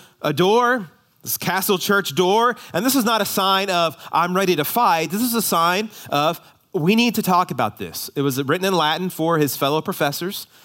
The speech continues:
So we need to discuss these problems that I feel like we have because I feel like we've corrupted the gospel. There are some major problems we need to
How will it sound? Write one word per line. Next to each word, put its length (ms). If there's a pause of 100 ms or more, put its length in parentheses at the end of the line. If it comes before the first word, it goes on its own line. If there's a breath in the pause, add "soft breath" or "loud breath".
(200 loud breath)
So 360
we 220
need 140
to 80
discuss 680 (240 loud breath)
these 240
problems 580
that 120
I 100
feel 240
like 220
we 160
have 520 (1200 soft breath)
because 220
I 60
feel 220
like 120
we've 180
corrupted 420
the 60
gospel. 540 (1500 soft breath)
There 140
are 60
some 260
major 340
problems 440
we 100
need 240
to 320